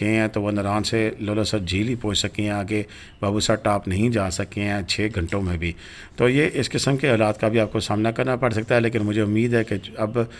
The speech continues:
इतना ज़्यादा रश नहीं होगा। शायद वीकेंड पे जो आने वाला है, इस वीकेंड पे थोड़ा सा रश हो, लेकिन उसके अलावा नॉर्मल डेज़ में इतना रश नहीं होगा। आज सुबह सुबह आप ये देख रहे हैं मनाजर,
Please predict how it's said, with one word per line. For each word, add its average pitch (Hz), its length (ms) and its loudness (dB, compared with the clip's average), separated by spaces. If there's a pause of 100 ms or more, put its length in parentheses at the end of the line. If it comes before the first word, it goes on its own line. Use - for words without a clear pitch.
(240)
इतना 120 240 2
ज़्यादा 107 280 4
रश 104 260 0
नहीं 120 120 2
होगा। 110 220 2
शायद 113 300 2
वीकेंड 110 360 2
पे 107 200 2
जो 104 200 -4
आने 98 200 0
वाला 107 220 2
है, 101 80 -6 (340)
इस 131 200 0
वीकेंड 117 340 4
पे 104 220 -2 (160)
थोड़ा 107 140 2
सा 104 160 0
रश 107 280 0
हो, 110 80 2
लेकिन 104 340 -2 (360)
उसके 123 240 0
अलावा 117 400 6
नॉर्मल 107 400 2
डेज़ 104 200 0
में 104 100 0
इतना 104 200 -4
रश 101 260 -2
नहीं 98 320 0
होगा। 92 240 -2
आज 101 260 0
सुबह 139 260 -2
सुबह 127 240 0
आप 107 140 2
ये 104 100 -2
देख 104 300 -2
रहे 117 100 0
हैं 101 60 -2
मनाजर, 95 380 -2